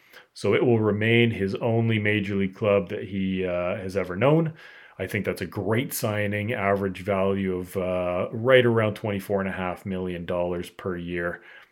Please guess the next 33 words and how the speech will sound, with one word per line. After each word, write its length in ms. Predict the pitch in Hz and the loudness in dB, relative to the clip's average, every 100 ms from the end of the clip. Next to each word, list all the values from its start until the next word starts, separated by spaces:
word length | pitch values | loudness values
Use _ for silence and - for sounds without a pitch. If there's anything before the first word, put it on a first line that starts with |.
| _ - | _ 4
I 140 | 113 | 4
think 200 | 113 101 | 6 2
that's, 640 | 98 92 - - - - - _ | 2 0 -4 -8 -8 -10 -16 _
you 100 | 87 | -14
know, 120 | 87 | -12
it's 120 | 85 | -2
hard 160 | 117 123 | 2 2
to 60 | 107 | 4
say 180 | 113 | 2
that's 180 | 98 95 | 2 0
a 60 | 92 | -6
steal 720 | - - 139 143 151 151 - _ | -8 -6 -2 4 4 4 -2 _
for 180 | 117 | -4
the 100 | 98 | -2
Phillies, 520 | 98 113 113 123 120 - - - - - _ | -2 -2 2 2 2 -6 -20 -20 -20 -20 _
but 120 | 104 | 6
I 80 | 107 | 6
think 180 | 113 117 | 4 0
he 80 | 113 | -2
probably 760 | - 107 110 107 104 101 101 | 0 2 4 2 0 0 2
would 200 | 110 104 | 0 -2
have 60 | 92 | -2
garnered 420 | 107 101 98 95 | 0 0 0 0
a 60 | 98 | 0
little 220 | 95 98 | 0 0
bit 160 | 107 120 | -2 -4
more 240 | 98 92 | -4 -4
attention 640 | - 107 101 95 104 95 110 | -4 -2 -2 -2 -4 -2 -2
or, 520 | 101 95 92 90 90 | -2 -2 0 -2 -2
uh, 180 | 90 90 | -2 -2
been 200 | 98 92 | -4 -6
able 260 | 90 98 | -4 -4
to, 360 | 95 95 90 | -4 -6 -6